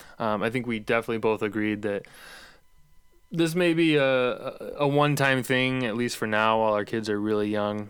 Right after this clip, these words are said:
We, we, we really missed them, and, uh, we're happy to get home to them. Uh, a little bit, probably a few, a few too night, too many nights away, uh, from the kids, but we were happy to get home to see them. But overall,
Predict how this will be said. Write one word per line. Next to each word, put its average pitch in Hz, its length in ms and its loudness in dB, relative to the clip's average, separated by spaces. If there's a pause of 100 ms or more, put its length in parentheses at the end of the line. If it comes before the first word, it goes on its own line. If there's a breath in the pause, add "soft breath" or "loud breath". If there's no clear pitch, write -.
(100)
We, 107 200 -4
we, 104 260 -8 (260)
we 113 100 -6
really 131 340 2
missed 117 400 -2
them, 110 320 0
and, 101 280 -8
uh, 98 260 -2
we're 98 140 -2
happy 104 260 0
to 101 80 -6
get 95 140 -4
home 101 220 -8
to 101 100 -8
them. 98 280 -6 (480 loud breath)
Uh, 95 220 -4
a 78 40 -2
little 180 260 2
bit, 170 360 2
probably 190 440 2
a 135 120 -4
few, 202 720 -2
a - 60 -10
few 196 280 -6
too 170 240 -4
night, 123 380 0
too 165 180 0
many 131 240 0
nights 107 280 0
away, 98 400 -2 (440 loud breath)
uh, 98 260 -6
from 101 200 -10
the 95 80 -12
kids, 95 320 -10
but - 340 -6
we 113 140 -6
were 104 80 -4
happy 101 220 -4
to 98 60 -6
get 95 100 -4
home 98 180 -8
to 95 60 -10
see - 160 -10
them. 98 200 -6
But 104 200 -2 (180)
overall, 156 480 4